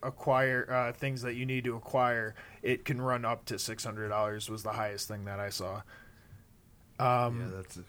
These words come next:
Speaker 2: crazy.
Speaker 1: The, also the window to register your dog was apparently three hours in the middle of a work day.
Speaker 2: Huh.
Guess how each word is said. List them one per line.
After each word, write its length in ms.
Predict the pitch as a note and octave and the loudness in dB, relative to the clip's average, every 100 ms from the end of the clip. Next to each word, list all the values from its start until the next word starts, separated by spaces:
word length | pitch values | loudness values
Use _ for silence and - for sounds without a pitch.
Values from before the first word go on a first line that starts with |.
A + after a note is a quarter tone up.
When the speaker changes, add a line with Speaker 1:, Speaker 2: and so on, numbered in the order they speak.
| - | -14
Speaker 2:
crazy. 540 | - F#2 F#2 F2+ F2 - - - - - - - - - | -10 -8 -6 -8 -12 -14 -20 -20 -12 -8 -6 -8 -12 -4
Speaker 1:
The, 560 | C#3+ E3+ E3+ E3+ D#3+ D3+ D3 - - | 4 6 8 10 8 6 -6 -10 8
also 320 | E3+ F#3 F#3 | 10 12 10
the 120 | D#3+ | 10
window 440 | C#3 F#3 A3+ D#3 A#2+ | 10 8 10 8 6
to 140 | - | 2
register 520 | C3+ D#3+ C#3+ C#3 B2+ A2+ | 6 6 6 0 0 -2
your 120 | A2 | -2
dog 320 | A2+ A2+ G#2+ - - | 0 0 -2 -10 -10
was 120 | - C3+ | -4 0
apparently 500 | D3 D#3+ D3 C#3 B2+ | 2 4 4 4 2
three 420 | - E3 E3+ E3+ | -2 4 8 12
hours 400 | D3+ D3 C#3+ C3+ | 12 12 8 4
in 100 | C3 | 0
the 60 | |
middle 220 | C3 C#3 C3+ | 4 6 6
of 100 | B2+ | 6
a 60 | |
work 320 | A#2+ A#2 A2+ | 2 0 -4
day. 280 | - E2 G2 G2 - - - - - - - - - - - | -8 -8 -8 -12 -14 -20 -20 -20 -20 -20 -20 -20 -20 -20 -16
Speaker 2:
Huh. 340 | - - D#3 | -6 2 4